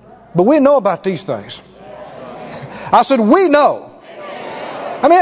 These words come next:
isn't it, isn't it the way we've been walking for years? I mean, the devil tries to put us in fear every day about something.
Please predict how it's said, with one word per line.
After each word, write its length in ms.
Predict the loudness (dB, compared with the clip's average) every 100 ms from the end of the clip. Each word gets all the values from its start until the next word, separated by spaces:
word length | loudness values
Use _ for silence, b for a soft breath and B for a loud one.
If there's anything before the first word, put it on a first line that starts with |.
| 2
isn't 140 | 0 0
it, 200 | -2 -2
isn't 180 | 0
it 80 | 0
the 80 | 2
way 80 | 2
we've 180 | 2 0
been 140 | 2
walking 320 | 2 2 -2
for 140 | -8 -4
years? 400 | 0 0 2 2
I 60 |
mean, 120 | 2 2
the 80 |
devil 280 | 2 2 0
tries 240 | 0 0 0
to 60 |
put 160 | 0 2
us 160 | 2 -2
in 100 | -6
fear 240 | 0 2
every 180 | 2 2
day 200 | 0 2
about 220 | 0 0
something. 440 | -2 -2 -2 -8